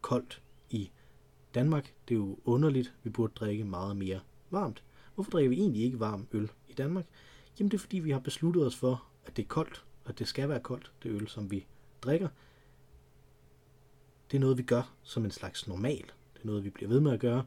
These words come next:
Det er en norm. Mennesker er nemlig lige præcis det her. Ikke bare i sproget, men i alt muligt andet er vi normmaskiner. Det eneste, der gør det rigtigt at drikke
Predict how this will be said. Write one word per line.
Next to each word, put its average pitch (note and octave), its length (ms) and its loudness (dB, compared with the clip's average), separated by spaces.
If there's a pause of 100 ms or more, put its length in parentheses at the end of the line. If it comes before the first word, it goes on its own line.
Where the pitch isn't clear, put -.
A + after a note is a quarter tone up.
(280)
Det G2+ 80 -6
er F#2 60 -4
en F2+ 80 -6
norm. G2 380 -2 (520)
Mennesker B2 380 0
er B2+ 80 0
nemlig C#3 260 4
lige D3+ 100 -2
præcis A#2 340 -2
det B2 160 2
her. F#2+ 160 -6 (480)
Ikke F3 180 6
bare G2+ 280 -4
i G#2 40 -12
sproget, F3 640 0
men A#2 100 -8
i G2 60 -6
alt G2+ 260 -6
muligt G2+ 300 -6
andet C#3 320 6 (380)
er G#2 100 -6
vi G#2 100 -2
normmaskiner. G#2 840 0 (540)
Det A#2+ 100 -2
eneste, D#3 240 2
der A#2+ 40 -2
gør A#2 120 2
det G#2+ 180 0
rigtigt D3+ 340 2
at - 100 -10
drikke G2 260 -6